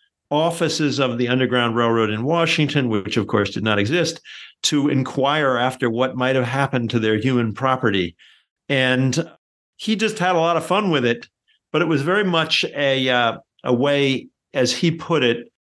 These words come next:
in his, uh, deliberately ironic language,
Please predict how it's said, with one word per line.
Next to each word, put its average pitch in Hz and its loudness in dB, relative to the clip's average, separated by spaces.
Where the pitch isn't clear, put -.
in 131 0
his, 123 0
uh, 113 2
deliberately 120 0
ironic 117 0
language, 113 0